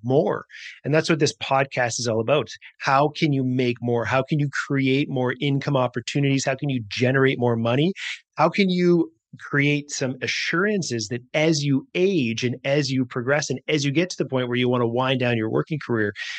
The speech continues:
you will have enough money to enjoy the time that you'll then have? And as part of my own personal beliefs, how can I leave something behind as a legacy for my children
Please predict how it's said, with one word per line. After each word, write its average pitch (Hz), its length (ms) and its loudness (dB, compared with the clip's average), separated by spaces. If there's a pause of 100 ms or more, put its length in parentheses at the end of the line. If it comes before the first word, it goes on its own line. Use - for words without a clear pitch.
(140)
you 127 120 4
will 120 100 4
have 151 340 2
enough 131 220 2
money 131 200 4
to 123 160 -2
enjoy 123 640 2 (240)
the 110 80 -8
time 139 400 0
that 123 100 -2
you'll 110 200 -4
then 120 200 2
have? 147 360 2 (380)
And 208 380 4 (380)
as 156 160 -2
part 180 260 2
of 151 60 2
my 170 160 2
own 180 160 2 (100)
personal 160 320 -2
beliefs, 175 320 0 (200)
how - 180 2
can 214 160 0
I 175 80 2
leave 165 300 0
something 160 300 0
behind 160 380 -4
as 127 80 0
a 135 60 2
legacy 143 420 0
for 131 80 -2
my 117 140 2
children 151 460 2